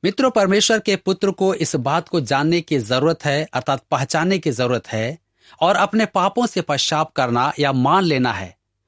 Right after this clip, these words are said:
और हो सकता है कि ऐसे बहुत से गुप्त पाप हैं जिसे एक विश्वासी मानता नहीं,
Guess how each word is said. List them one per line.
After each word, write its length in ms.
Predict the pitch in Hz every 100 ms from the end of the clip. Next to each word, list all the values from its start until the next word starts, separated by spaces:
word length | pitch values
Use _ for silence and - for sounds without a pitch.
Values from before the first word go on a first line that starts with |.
| _ -
और 120 | 170
हो 160 | 220
सकता 380 | 269 214 - 147
है 280 | 120 139 190 - -
कि 80 | 175
ऐसे 340 | - 190 208
बहुत 300 | 147 170 190
से 140 | 190
गुप्त 280 | 127 147 175
पाप 360 | - 151 165 165
हैं 160 | 165
जिसे 320 | 123 143 160 -
एक 220 | 165 175
विश्वासी 720 | 123 127 - 175 175 135 131 - _ -
मानता 480 | 120 123 135 - 147
नहीं, 280 | 117 113